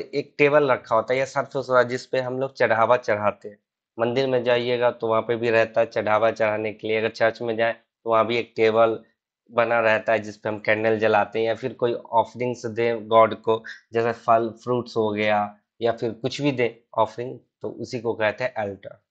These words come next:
चलिए नेक्स्ट बात करते हैं। नेक्स्ट है अल्टीट्यूड। अल्टीट्यूड मतलब होता है ऊंचाई, तो कह सकते हैं the height above sea level। समुद्र के तल से जो ऊंचाई होती है उसी को कहते हैं अल्टीट्यूड।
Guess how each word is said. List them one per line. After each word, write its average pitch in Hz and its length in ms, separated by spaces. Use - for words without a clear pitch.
चलिए - 200
नेक्स्ट 113 300
बात 107 220
करते - 300
हैं। - 80
नेक्स्ट 131 260
है 160 160
अल्टीट्यूड। 127 640
अल्टीट्यूड 127 440
मतलब 127 240
होता 123 160
है - 60
ऊंचाई, 104 380
तो 120 180
कह 120 160
सकते 120 240
हैं 135 80
the 113 140
height 117 480
above 113 300
sea 107 220
level। 98 240
समुद्र 151 460
के - 160
तल 123 260
से 123 160
जो 123 180
ऊंचाई 127 340
होती 104 360
है 117 80
उसी 123 220
को 123 160
कहते 104 320
हैं - 80
अल्टीट्यूड। 104 640